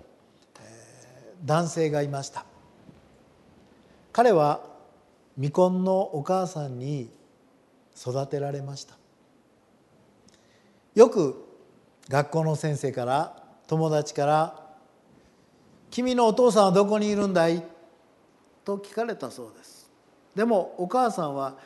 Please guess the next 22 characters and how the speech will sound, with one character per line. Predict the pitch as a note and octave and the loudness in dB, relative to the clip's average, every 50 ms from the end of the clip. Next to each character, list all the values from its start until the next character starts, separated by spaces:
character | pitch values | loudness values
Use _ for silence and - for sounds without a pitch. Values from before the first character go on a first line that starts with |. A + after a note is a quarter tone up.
| - - | -20 -16
生 | - - - D4 E4 E4+ D#4 B3+ | -12 -6 -2 0 0 0 0 0
涯 | F#3 E3 C#3 B2 A2 - - - - _ _ _ _ _ _ _ _ _ _ _ _ - - | -2 -2 -2 -4 -6 -10 -16 -20 -20 _ _ _ _ _ _ _ _ _ _ _ _ -20 -18
自 | - B2+ D3 D3+ | -12 -8 -6 -6
分 | C#3+ D3+ D3+ D3 | -4 -6 -6 -6
の | D3 D3 D3 | -6 -8 -8
父 | D3 - - - - F#3 | -8 -10 -10 -6 -2 -2
親 | E3+ E3 D#3+ | 0 0 -2
の | D#3 D3 | -4 -6
話 | C3+ D#3+ D#3+ D3+ C#3 - - - A2+ | -6 -6 -6 -6 -6 -8 -10 -12 -10
を | A#2+ C3+ D#3 - - _ _ _ _ _ - | -10 -12 -12 -16 -20 _ _ _ _ _ -10
一 | G#3+ G3 - - A3+ | -8 -6 -6 -4 -2
度 | A3 C4 D4 | 0 0 0
も | C#4 B3 E3+ - - - - - - - _ _ _ _ _ _ _ _ _ _ | 0 0 -2 -4 -6 -10 -20 -20 -20 -20 _ _ _ _ _ _ _ _ _ _
し | - - - F#3+ | -20 -16 -14 -12
な | G#3+ A3+ | -12 -12
か | A3 - D#3 | -12 -12 -14
っ | - - | -16 -16
た | - - | -20 -20
そ | - - - | -20 -20 -20
う | - - | -20 -20
で | _ - | _ -20
す。 | - _ | -20 _